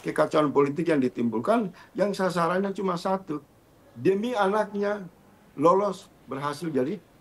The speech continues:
calon wak-, eh, wakil presiden. Jadi apa yang dibunyikan oleh Jokowi, diucapkan di Jokowi dengan background ada,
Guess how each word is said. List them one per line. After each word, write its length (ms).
calon 460
wak-, 260
eh, 240
wakil 320
presiden. 600
Jadi 200
apa 320
yang 60
dibunyikan 600
oleh 200
Jokowi, 480
diucapkan 400
di 160
Jokowi 440
dengan 200
background 640
ada, 320